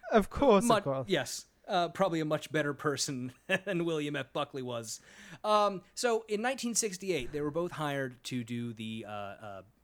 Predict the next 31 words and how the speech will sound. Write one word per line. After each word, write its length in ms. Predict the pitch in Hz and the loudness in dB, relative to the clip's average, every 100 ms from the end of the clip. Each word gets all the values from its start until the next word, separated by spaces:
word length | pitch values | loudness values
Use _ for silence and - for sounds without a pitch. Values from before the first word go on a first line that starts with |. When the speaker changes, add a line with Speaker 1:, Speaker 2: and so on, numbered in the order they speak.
| _ - - | _ -20 -12
Speaker 2:
uh, 120 | 113 | -12
conventions 580 | - 190 269 160 92 78 | -4 4 4 2 -10 -16
for 80 | 120 | -10
the 80 | 120 | -8
nineteen 300 | 123 123 117 | -8 -8 -8
sixty-eight 380 | 120 - 107 110 | -8 -8 -10 -8
election, 400 | 120 117 95 90 | -10 -10 -16 -16
to 80 | 127 | -12
do 180 | 123 123 | -12 -12
coverage 420 | - 160 123 107 | -4 -4 -4 -12
for 180 | - 104 | -12 -12
them. 220 | 95 92 87 - - - - | -12 -16 -20 -20 -20 -16 -2
Uh, 120 | 285 320 | 0 0
and 120 | 311 | 2
basically 460 | 330 427 370 349 330 | 4 4 4 0 0
it 80 | |
was 160 | 285 247 | 0 0
them 400 | 233 302 269 233 - - | 4 4 2 -6 -12 -2
arguing 460 | 214 247 233 233 | 0 2 0 -2
with 140 | 214 190 | 0 -2
each 180 | 185 175 | -2 2
other 400 | 165 151 147 135 - - _ | 2 2 0 -4 -20 -20 _
and 100 | 185 180 | -4 -2
devolved 420 | 180 190 196 170 | 4 6 6 2
into 300 | 175 - 180 | -4 -4 -4
this 280 | 180 330 294 | 0 0 0
exchange 500 | - - 185 180 160 | -4 0 0 0 -2
I'm 100 | 165 | -2
about 280 | 151 143 | 0 0
to 80 | 139 | 0
play. 460 | 127 131 123 117 | -6 -4 -2 -2